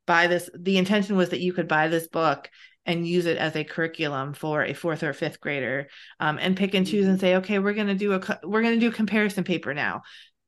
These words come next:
Speaker 1: Let's read this chapter. Let's talk about it." And then here at the end, there's, there's a section you can write a par-, there's a paragraph activity, and then there's essay options. So it gives
Speaker 2: Mm-hmm.
Speaker 1: you the ideas and the ways to ask your kids,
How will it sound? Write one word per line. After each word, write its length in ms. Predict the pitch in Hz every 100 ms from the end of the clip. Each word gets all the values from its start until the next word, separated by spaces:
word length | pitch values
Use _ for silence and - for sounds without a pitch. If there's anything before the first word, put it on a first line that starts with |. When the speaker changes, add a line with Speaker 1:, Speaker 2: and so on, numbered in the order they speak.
| -
Speaker 1:
Let's 240 | 196 190
read 180 | 190 196
this 140 | 240 240
chapter. 480 | 214 190 190 190
Let's 180 | 185 196
talk 260 | - 185 185
about 280 | 180 170 170
it." 320 | 170 156 - _ -
And 180 | 165 170
then 300 | 165 165 160
here 240 | - 180
at 80 | 170
the 120 | 175 160
end, 260 | 165 170
there's, 340 | 165 156 151 - - 185 185 -
there's 280 | 170 160
a 240 | 160 156 147
section 340 | 143 147 170
you 100 | 165
can 120 | 151
write 180 | 151 143
a 80 | -
par-, 320 | 143 - 165 -
there's 240 | 175 165
a 20 |
paragraph 460 | 156 175 180 208 202
activity, 580 | 196 190 196 185 185 180
and 140 | 165
then 100 | 156
there's 160 | 151 147
essay 420 | 160 156 135 139 -
options. 580 | - 147 - - - - - - - -
So 340 | - 196 185
it 260 | 175 180 -
gives 280 | 190 196 185
Speaker 2:
Mm-hmm. 80 |
Speaker 1:
you 640 | 185 180 180 170 165 160 165 _ _ _ _ -
the 100 | -
ideas 720 | 160 160 190 214 170 165 -
and 180 | 165
the 80 | 165
ways 500 | 160 160 165 165 165
to 460 | - 170 160 156 151 - _ _ -
ask 300 | 160 - -
your 80 | 160
kids, 400 | - 170 165